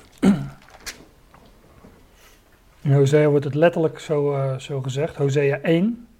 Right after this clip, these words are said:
de aanvang van het boek Hosea. Overigens, als jullie die, eh, eh, we hadden het net over huiswerk, maar lees die geschiedenis van de twaalf verspieders in Numeri dertien eens terug.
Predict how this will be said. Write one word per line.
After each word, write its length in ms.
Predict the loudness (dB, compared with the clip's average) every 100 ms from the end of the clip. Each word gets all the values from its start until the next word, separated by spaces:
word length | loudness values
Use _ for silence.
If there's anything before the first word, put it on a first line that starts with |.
| _ _ _ -20 -20 -14
de 140 | -6
aanvang 420 | -2 0 0 0
van 140 | -2 -2
het 120 | -2
boek 300 | -4 -6 -20 _ -12
Hosea. 640 | -4 -2 2 0 0 -6 -16 _ _ _ _ _ _ _ _ _ -20 -20 _ _ -20 -20 -20 _ _
Overigens, 600 | 6 6 6 2 0 -6 -18 _ _ _ _
als 160 | -4 0
jullie 240 | 0 0
die, 400 | -2 0 0 0
eh, 140 | 0
eh, 60 | -4 -8 -18 _ _ _ _
we 80 | -12 -10 -8 -10 -14 -20 -20 -10
hadden 240 | -8 -4
het 100 | -4
net 40 | -2
over 160 | 0
huiswerk, 480 | 0 2 2 0 -2
maar 120 | -2
lees 200 | -2 -2
die 100 | -6
geschiedenis 540 | -6 0 0 2 -2 -4
van 160 | -4
de 320 | 2 2 2 -2
twaalf 360 | 2 4 4 0
verspieders 460 | -8 -4 -2 -2
in 120 | -2
Numeri 400 | -2 0 0 0
dertien 380 | 2 2 0 -4
eens 220 | -4 -6
terug. 400 | -4 -4 -4 -8